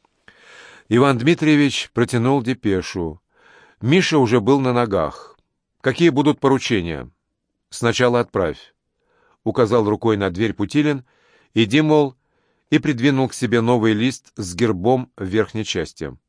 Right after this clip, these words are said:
Когда Миша закрыл за собой дверь, Путилин сделал попытку скрыть раздражение и поднялся с кресла,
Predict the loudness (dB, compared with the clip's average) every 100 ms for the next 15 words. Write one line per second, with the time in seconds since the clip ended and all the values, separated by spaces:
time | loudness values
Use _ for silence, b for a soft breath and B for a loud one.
0 | _ _ _ _ _ _ _ _ _ -4
1 | -2 2 2 2 0 2 2 2 0 0
2 | -2 -2 0 -2 -2 -2 -2 B B B
3 | B B B B B -4 -2 2 4 2
4 | 2 2 4 2 0 0 0 -2 0 -2
5 | -2 0 0 0 -4 -2 0 0 0 0
6 | 0 -2 0 -2 0 -4 -4 -8 -4 -2
7 | -2 -2 -4 -6